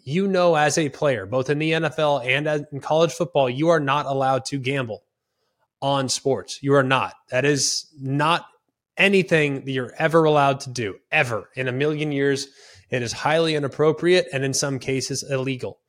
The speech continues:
So you're not allowed to do it. You know that as a player. But I do think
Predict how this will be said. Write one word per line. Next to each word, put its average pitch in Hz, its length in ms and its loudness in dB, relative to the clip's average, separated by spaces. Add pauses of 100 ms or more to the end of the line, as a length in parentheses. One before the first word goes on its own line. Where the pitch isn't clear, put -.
(520)
So - 160 0
you're 135 160 4
not 151 160 2
allowed 147 160 4
to 143 80 4
do 123 160 2
it. 98 220 -6
You 139 160 0
know 185 200 6
that 175 140 8
as 156 120 4
a 160 40 0
player. 135 340 2 (840)
But 139 160 2
I 147 120 6
do 185 260 2
think 170 640 -2